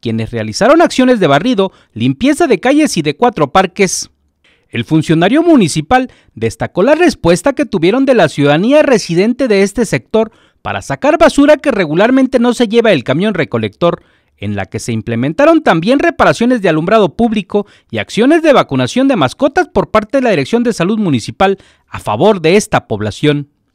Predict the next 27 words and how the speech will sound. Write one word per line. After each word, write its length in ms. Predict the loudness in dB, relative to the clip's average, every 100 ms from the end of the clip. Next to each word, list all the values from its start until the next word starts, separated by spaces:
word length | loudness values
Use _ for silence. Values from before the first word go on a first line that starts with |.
| _ -4
Mencionó 500 | -2 2 2 2 2
que 100 | 0
llevan 300 | 2 2 2
a 60 |
cabo 260 | 2 2 2
de 140 | 2
forma 320 | 2 2 4 2
recurrente 640 | 0 -2 -2 0 0 0
este 220 | 0 -2
tipo 260 | -4 -2 0
de 80 | 2
beneficios 720 | 2 0 0 -2 0 0 -2 _ _
por 160 | -10 -10
instrucción 500 | -10 -10 -2 2 2
del 140 | 2
presidente 580 | 2 0 0 0 0 -2
municipal 540 | 0 0 -2 -2 0 2
Juan 180 | 0
Francisco 440 | 0 -2 -2 -2 -2
Jim 200 | 0 0
Nogales 440 | 0 2 2 0 -6 _ _
en 160 | -10
diferentes 540 | -8 -2 0 2 0 -2
sectores 420 | -2 2 2 2
de 80 | 0
la 120 | -2
ciudad, 340 | -2 -2 -2